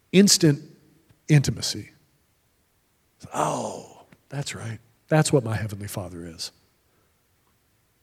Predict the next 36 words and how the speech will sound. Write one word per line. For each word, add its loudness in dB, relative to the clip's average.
Instead 4
of 6
learning 6
something 0
about, 0
instead 2
of 4
learning 8
a 4
lie 0
about -4
my 0
Heavenly -2
Father, 2
my, 0
my 4
Heavenly 0
Father -2
planted 4
a 4
seed 8
in 8
my 2
natural 4
father -2
to -6
teach 2
me 2
what 0
intimacy 2
was -2
like 0
with -2
my 0
Heavenly 2
Father. -2